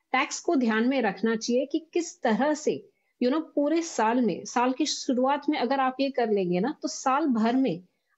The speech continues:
आपको ऐसी कई strategies, कई रणनीतियां मिलेगी जहां आप tax की भी बचत कर पाएंगे अपने portfolio के लिए।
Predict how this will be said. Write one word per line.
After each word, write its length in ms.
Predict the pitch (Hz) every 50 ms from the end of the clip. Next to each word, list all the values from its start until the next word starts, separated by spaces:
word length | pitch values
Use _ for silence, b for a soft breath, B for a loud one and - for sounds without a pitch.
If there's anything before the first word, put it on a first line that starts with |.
| - 233
आपको 280 | 247 247 - - 233
ऐसी 240 | - 302 269 - 339
कई 260 | 339 - 302 320 359
strategies, 680 | 339 - - - 277 254 226 277 247 269 277 285 262 - -
कई 180 | 302 339 330
रणनीतियां 600 | 294 294 277 277 277 277 269 262 269 277 277 277
मिलेगी 380 | 254 214 214 240 233 - 311 302
जहां 280 | 226 277 247 226 302 - -
आप 200 | 302 311 - -
tax 260 | - 190 220 - - -
की 120 | - 311
भी 140 | 269 349 339
बचत 340 | 277 285 262 254 240 220 -
कर 120 | - 202
पाएंगे 340 | 190 - 196 190 185 180 190
अपने 260 | 185 180 180 190 190
portfolio 600 | 185 185 185 170 165 - - 180 160 160 160 156
के 180 | 165 - 175 147
लिए। 220 | 135 143 135 -